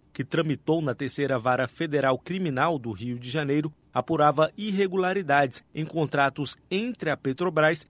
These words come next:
e a empresa holandesa S B M Offshore para o fretamento de navios plataforma. De acordo com a denúncia do Ministério Público Federal, os funcionários da Petrobras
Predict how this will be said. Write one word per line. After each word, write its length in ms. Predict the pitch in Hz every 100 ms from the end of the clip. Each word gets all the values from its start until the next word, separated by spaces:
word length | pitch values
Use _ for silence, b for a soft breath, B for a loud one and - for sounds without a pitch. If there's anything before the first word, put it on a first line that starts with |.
| _
e 80 | 151
a 60 | 170
empresa 360 | 151 156 147
holandesa 560 | 160 143 131 143 135 151
S 240 | - 165 -
B 220 | 143 135
M 140 | 127 143
Offshore 500 | 165 - 151 151 156 _ _
para 160 | 160
o 40 | 165
fretamento 760 | - 185 202 190 135 147 160
de 120 | 151 139
navios 440 | 139 113 147 147
plataforma. 800 | 165 156 160 147 139 123 113 104 _ _ _ _
De 120 | -
acordo 480 | 127 - 127 165 170
com 80 | 175
a 40 |
denúncia 440 | 165 156 143 147 151
do 80 | 143
Ministério 420 | 151 139 131 127
Público 420 | 117 123 131 135
Federal, 560 | 123 - 175 165 143 156 _ _
os 120 | 117
funcionários 640 | - 135 151 135 127 127 110
da 160 | 151
Petrobras 640 | 156 185 190 151 143 151